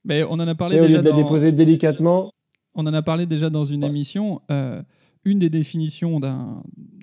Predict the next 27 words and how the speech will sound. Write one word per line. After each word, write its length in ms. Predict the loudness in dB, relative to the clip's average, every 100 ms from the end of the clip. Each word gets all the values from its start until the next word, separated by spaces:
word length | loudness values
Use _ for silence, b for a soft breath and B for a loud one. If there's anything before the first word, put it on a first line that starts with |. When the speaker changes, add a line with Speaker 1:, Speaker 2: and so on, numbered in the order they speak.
| _
Speaker 1:
enfin, 140 | -8
c'était 240 | -6 -6 -6
une 200 | -6 -4
bonne 200 | -4 -4
mère, 300 | -6 -6 -6
mais 120 | -8
ça 120 | -10
peut 120 | -12
s'appliquer 340 | -14 -14 -8 -6
à 60 |
un 40 | -6
bon 160 | -6
père. 240 | -6 -6 -8 b b b b -6
Euh, 720 | -4 -2 -4 -6 -10 -12 -16 -18 -20 -10
un 140 | -6
bon 240 | -4 -4 -2
père, 400 | -4 -6 -8 -10
c'est 640 | -10 -8 -6 -6 -6 -8 -8
un 120 | -10
père 220 | -6 -6
qui 100 | -6
a 40 | -8
envie 220 | -6 -8
de 80 | -8
balancer 440 | -6 -4 -4 -6
son 180 | -10 -10
fils, 380 | -10 -12 -14 -18